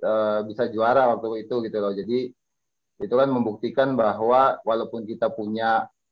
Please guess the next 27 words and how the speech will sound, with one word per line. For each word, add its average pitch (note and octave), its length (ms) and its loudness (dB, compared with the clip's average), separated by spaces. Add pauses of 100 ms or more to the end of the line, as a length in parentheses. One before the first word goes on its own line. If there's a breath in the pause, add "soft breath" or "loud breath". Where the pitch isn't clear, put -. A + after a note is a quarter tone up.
itu A2 240 -4
istilahnya A#2 400 -2
keterbatasan A2 800 -2
fisik, B2+ 560 2
kekurangan A2+ 560 0
itu, C#3+ 320 0 (480)
kalau A2 240 -4
kita A2+ 240 -2
punya A2+ 240 -6
semangat, B2 480 0
kita A2 240 -2
punya A2+ 240 -4
tekad, C3+ 480 0
kita C3+ 320 2
bisa A2+ 400 0
tetap, A2+ 360 -6 (280)
eh, G#2+ 440 0 (280)
melawan A#2+ 560 4
yang A#2+ 240 0
orang-orang A2+ 600 -2
yang A#2 180 -4 (100)
umum A#2+ 400 0
juga B2 240 4
lah A#2 200 4
gitu G#2 200 -10
loh. G#2 80 -6
Jadi B2 320 -2